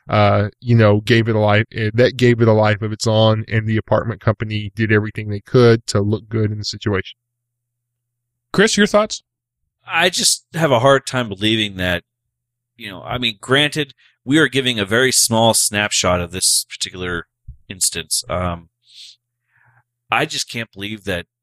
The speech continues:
Speaker 3: you know, yes, he, he was a troll for being, you know, saying those words to somebody, but I can't believe that the, the apartment complex fired him off of just this one offense.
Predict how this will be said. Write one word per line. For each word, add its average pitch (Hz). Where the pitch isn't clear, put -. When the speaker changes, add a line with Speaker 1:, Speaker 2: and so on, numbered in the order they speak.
Speaker 3:
you 107
know, 95
yes, 113
he, 101
he 135
was 107
a 101
troll 139
for 113
being, 104
you 107
know, 92
saying 110
those 107
words 104
to 98
somebody, 92
but 95
I 110
can't 156
believe 131
that 117
the, 95
the 98
apartment -
complex 101
fired 110
him 76
off 107
of 98
just -
this 120
one 107
offense. -